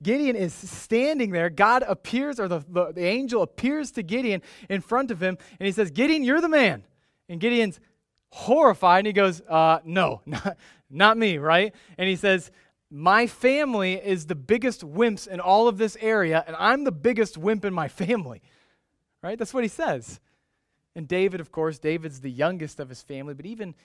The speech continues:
if you remember, right before he goes and fights Goliath, he's mocked by everyone. "You? You're gonna go fight Goliath? This unimpressive redhead," maybe he was redhead, I don't know, we'd say he was red.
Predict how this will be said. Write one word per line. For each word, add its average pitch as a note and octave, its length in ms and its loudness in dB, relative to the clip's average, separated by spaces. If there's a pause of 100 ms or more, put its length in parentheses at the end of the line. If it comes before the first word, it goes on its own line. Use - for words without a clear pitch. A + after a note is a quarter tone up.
(100)
if D3 160 -18
you D3+ 80 -14
remember, D3 280 -12
right E3 200 -8
before F3 280 -14
he D3 60 -12
goes C#3 260 -12
and A#2 120 -20
fights C#3 340 -12
Goliath, B2 460 -10 (120)
he's B3 220 -16
mocked C3 440 -10
by A2+ 120 -14
everyone. G#2 460 -18
"You? A3 380 -8 (760)
You're F#3 360 0
gonna B3+ 180 0
go B3 160 0
fight A3 340 -2
Goliath? G3+ 580 -6 (540)
This C4+ 140 -18 (120)
unimpressive G3+ 800 -4 (640)
redhead," F#3 640 0
maybe D3 220 -8
he C3 80 -8
was A#2 160 -14
redhead, B2 300 -10
I B2 60 -10
don't A#2+ 160 -12
know, A#2 120 -14
we'd A2+ 160 -16
say C3 220 -10
he A#2+ 60 -12
was A2 180 -20
red. A2+ 240 -16